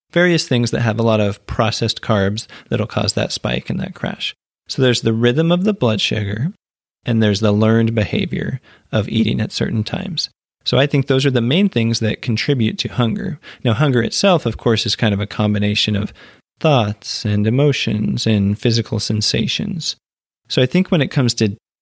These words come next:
dealing with hunger, there are two main approaches.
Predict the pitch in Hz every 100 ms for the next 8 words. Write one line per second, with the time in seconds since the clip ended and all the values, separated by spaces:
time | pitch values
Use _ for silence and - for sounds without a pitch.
0 | - 185 208 190 120 107 107 - - 90
1 | - - 170 - _ _ _ - 139 117
2 | 113 - 156 139 131 120 107 104 - -
3 | 104 - - - 143 -